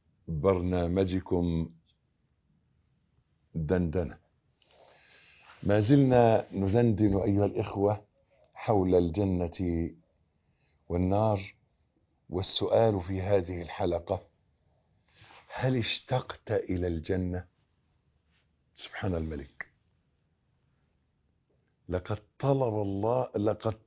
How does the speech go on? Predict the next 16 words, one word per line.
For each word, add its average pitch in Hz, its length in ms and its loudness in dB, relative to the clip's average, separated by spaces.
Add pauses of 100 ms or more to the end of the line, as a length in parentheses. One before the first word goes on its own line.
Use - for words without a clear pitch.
طلب 123 400 6
رسول 98 500 4
الله 85 320 0 (380)
في - 100 -4
الدندنة، 90 500 4 (1300)
في - 120 -4
الدعاء 95 580 0 (240)
حول 110 320 2
الجنة 95 340 2
والنار، 76 440 -2 (1300)
سأل 139 560 0
الله 127 760 0 (760)
الشوق 127 600 -2
إلى 95 300 -2
لقائك، 78 400 -8 (1800)
قال: 135 380 2